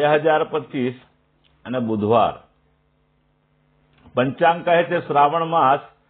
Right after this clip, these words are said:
કૃષ્ણ પક્ષ, ઉત્તર ભાદ્રપદ નક્ષત્ર, ધૃતિયોગ, મીન રાશિનો ચંદ્ર અને કર્ક રાશિનો સૂર્ય.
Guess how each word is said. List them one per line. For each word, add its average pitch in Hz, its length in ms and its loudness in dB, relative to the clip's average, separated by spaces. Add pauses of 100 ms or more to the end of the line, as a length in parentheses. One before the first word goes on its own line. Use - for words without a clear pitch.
(460)
કૃષ્ણ 147 360 -6
પક્ષ, 170 360 -2 (800)
ઉત્તર 147 420 -4
ભાદ્રપદ 151 720 0
નક્ષત્ર, 147 500 -4 (840)
ધૃતિયોગ, 123 720 0 (540)
મીન 117 320 -6
રાશિનો 156 480 -2
ચંદ્ર 156 380 -4 (580)
અને 143 180 -8
કર્ક 143 280 -4
રાશિનો 127 500 -2
સૂર્ય. 80 420 -10